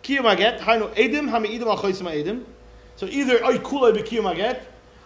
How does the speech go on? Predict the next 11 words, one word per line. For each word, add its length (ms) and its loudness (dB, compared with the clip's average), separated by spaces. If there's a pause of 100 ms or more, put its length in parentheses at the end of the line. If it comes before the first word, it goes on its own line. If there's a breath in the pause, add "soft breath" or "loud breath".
(160 soft breath)
oy 140 6
kuloi 400 4
be 60 0
takadas 400 -2
chachamim, 300 -2
meaning 260 -2
edus 280 -4
hashliach 360 -4
sheminu 320 -2
chacham 300 -2
b'kishnayim. 400 -6